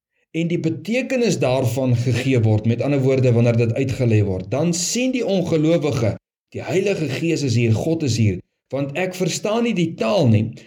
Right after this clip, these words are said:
maar iemand spreek die taal, iemand anders lê die taal uit en ons weet presies wat is die betekenis van daardie taal. So die ongelowige, is nie te sê die ongelowige gaan tot bekering kom nie, maar die ongelowige kan sien God is hier.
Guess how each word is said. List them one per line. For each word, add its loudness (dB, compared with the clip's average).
maar -6
iemand -2
spreek -4
die 0
taal, -2
iemand -2
anders 0
lê 2
die 0
taal -2
uit 0
en 0
ons 0
weet -2
presies 0
wat -4
is 0
die 0
betekenis 0
van 2
daardie 2
taal. -2
So -4
die 2
ongelowige, 0
is -8
nie -2
te -4
sê 0
die 2
ongelowige 2
gaan 0
tot 0
bekering 0
kom -2
nie, 4
maar 2
die 2
ongelowige 2
kan 0
sien 2
God -2
is -6
hier. -8